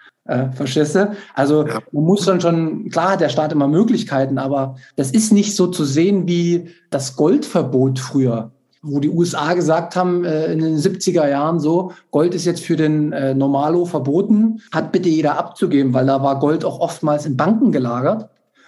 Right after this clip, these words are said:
Speaker 1: Und an die Banken bist du rangekommen. Aber jetzt kriegt ja jede einzelne Person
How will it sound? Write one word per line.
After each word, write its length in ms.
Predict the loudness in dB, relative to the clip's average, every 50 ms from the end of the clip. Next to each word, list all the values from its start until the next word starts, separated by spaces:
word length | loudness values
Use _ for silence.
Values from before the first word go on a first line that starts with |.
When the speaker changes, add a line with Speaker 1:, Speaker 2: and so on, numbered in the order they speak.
| _ _ _
Speaker 1:
Und 280 | -6 -6 -6 -8 -14 -20 _ _
an 160 | -4 -2 -2 0
die 100 | 0 0
Banken 400 | 0 0 0 0 -2 -2 -2 -4
bist 180 | -4 -4 -4
du 60 | -2
rangekommen. 640 | 0 2 2 2 2 0 -2 -2 0 0 0 0 -2 -4
Aber 260 | -4 -2 -2 -2 -2
jetzt 420 | 0 0 0 0 -2 -6 -10 -8
kriegt 220 | -6 -8 -8 -2 0
ja 120 | 0 2
jede 720 | 2 0 0 0 2 2 2 2 2 2 2 0 -2 -4 -6 -8
einzelne 580 | -4 0 2 2 0 2 0 0 2 2 0
Person 800 | -2 -4 -4 -4 -2 0 0 2 2 2 2 2 0 -4 -8